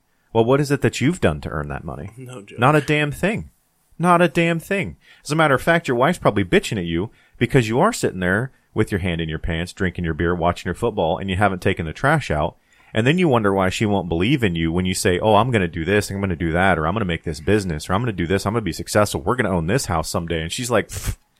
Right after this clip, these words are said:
Speaker 1: yeah, right. You can't even take the trash out, homie." Like, your, your actions speak significantly louder than your words.
Speaker 2: Yep.
Speaker 1: I told you I was gonna spit fire today.
Speaker 2: Well, and it's tough to find a person like that attractive, too, for a wife.
Speaker 1: <laughs>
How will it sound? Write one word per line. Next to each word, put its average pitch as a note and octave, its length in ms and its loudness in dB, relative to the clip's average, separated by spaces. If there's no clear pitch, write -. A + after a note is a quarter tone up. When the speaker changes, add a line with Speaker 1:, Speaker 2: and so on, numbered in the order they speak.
Speaker 1:
yeah, E2 240 -2
right. E2 360 -2
You C#3 80 -8
can't D#3+ 140 2
even A#2+ 140 -2
take G#2+ 200 -2
the F2+ 80 -6
trash D2+ 340 -2
out, D#2 160 0
homie." F2 360 -6
Like, G2+ 220 0
your, A2+ 340 2
your - 160 4
actions G#2+ 460 -4
speak G#2 280 -4
significantly F2 680 -6
louder D2 320 -8
than D#2 160 -14
your C#2+ 100 -14
words. G1+ 460 -14
Speaker 2:
Yep. G2 160 -16
Speaker 1:
I F2+ 80 -6
told F#2 220 -4
you D2+ 60 -8
I D2 40 -10
was C#2 80 -18
gonna C#2+ 160 -16
spit - 240 -18
fire - 240 -14
today. - 200 -14
Speaker 2:
Well, A2 280 0
and G#2+ 80 -6
it's G#2+ 160 -8
tough - 160 -12
to - 80 -14
find G2+ 200 -8
a D#2+ 40 -18
person G2+ 320 -10
like E2+ 180 -20
that F#2 140 -12
attractive, F#2+ 500 -10
too, G2 180 -12
for E2+ 180 -14
a E2 80 -12
wife. D#2+ 440 -14
Speaker 1:
<laughs> - 60 -20